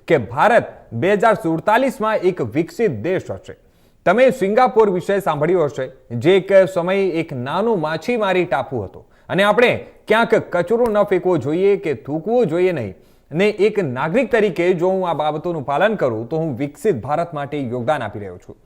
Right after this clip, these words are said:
એ આઈ પર બોલતા પી એમ મોદીએ બાળકોને કહ્યું કે દરેક યુગમાં જ્યારે નવી ટેકનોલોજી આવે છે, ત્યારે ચર્ચા થાય છે. જ્યારે કોમ્પ્યુટર્સ આવ્યા, ત્યારે પણ આવી જ ચર્ચા થઈ હતી અને આપણે કોઈ પણ વસ્તુથી ડરવું જોઈએ નહીં. આપણે તેના ગુલામ બનવાનું નથી.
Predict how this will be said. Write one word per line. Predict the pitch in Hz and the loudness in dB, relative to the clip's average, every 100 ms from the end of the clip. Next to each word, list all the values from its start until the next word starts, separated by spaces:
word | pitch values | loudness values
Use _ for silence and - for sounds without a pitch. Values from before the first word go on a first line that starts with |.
| _ _ _ | _ _ _
એ | 175 226 | 8 8
આઈ | 285 | 8
પર | 240 277 | 8 6
બોલતા | 190 196 233 | 4 2 2
પી | 247 220 | 0 0
એમ | 233 | 0
મોદીએ | 190 185 233 | 0 2 2
બાળકોને | 175 170 170 196 | 2 0 0 -2
કહ્યું | 175 156 202 214 | -2 -4 -4 -4
કે | 156 | -4
દરેક | 107 170 214 156 | -2 0 0 -2
યુગમાં | 123 170 208 196 | -6 -6 -4 -4
જ્યારે | 123 156 156 | -2 -2 -2
નવી | 123 147 233 | -4 -4 -2
ટેકનોલોજી | 233 196 190 190 180 180 | 0 -2 -2 -2 0 2
આવે | 185 190 | 2 0
છે, | - 104 | -4 -10
ત્યારે | - _ 185 196 185 | -12 _ 4 6 4
ચર્ચા | 196 180 - 165 | 2 0 2 0
થાય | 117 98 | 0 -6
છે. | 95 - _ _ - | -10 -20 _ _ -2
જ્યારે | 127 165 | 2 2
કોમ્પ્યુટર્સ | 151 139 156 180 220 208 | 2 -2 -2 0 2 2
આવ્યા, | 190 190 | 2 2
ત્યારે | - - 160 170 | -2 -2 2 2
પણ | 170 170 165 | 0 -2 -4
આવી | 160 135 156 214 | -4 -4 0 0
જ | 165 | 0
ચર્ચા | 170 151 139 170 | -2 -2 -2 -2
થઈ | 147 127 | -2 -6
હતી | 107 98 - _ 139 | -8 -12 -18 _ -6
અને | 196 | -2
આપણે | 214 233 208 107 | 0 0 -2 -4
કોઈ | - 180 | -4 -4
પણ | 170 220 | -2 -2
વસ્તુથી | 185 175 190 160 151 175 | -2 -4 -4 -4 -2 -2
ડરવું | 143 139 147 165 143 | -2 -4 -4 -4 -4
જોઈએ | 143 143 | -4 -4
નહીં. | 131 101 - _ _ - | -4 -10 -14 _ _ -8
આપણે | 156 208 247 | -4 -2 -2
તેના | 196 190 185 | 0 0 0
ગુલામ | 110 139 147 214 | -2 -4 -4 2
બનવાનું | 214 196 196 196 190 | 2 4 2 0 -4
નથી. | 156 147 | -6 -10